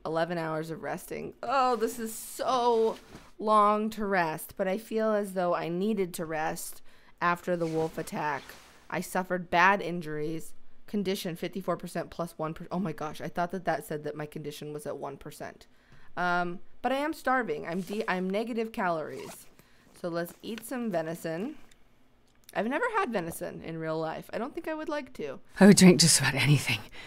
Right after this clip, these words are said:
Speaker 1: Really?
Speaker 2: right now.
Speaker 1: Well, how about water? Would you drink water?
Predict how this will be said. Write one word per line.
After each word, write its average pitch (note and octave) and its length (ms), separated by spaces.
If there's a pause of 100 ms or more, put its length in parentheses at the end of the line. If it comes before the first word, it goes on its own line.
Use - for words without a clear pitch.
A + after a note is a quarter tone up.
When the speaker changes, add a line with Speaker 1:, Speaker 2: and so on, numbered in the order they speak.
(440)
Speaker 1:
Really? B3 260
Speaker 2:
right - 160
now. - 320 (320)
Speaker 1:
Well, F3+ 560 (920)
how G#3 100
about G3 220
water? E3 420 (440)
Would E3+ 200
you E3 60
drink F#3 260
water? F3 520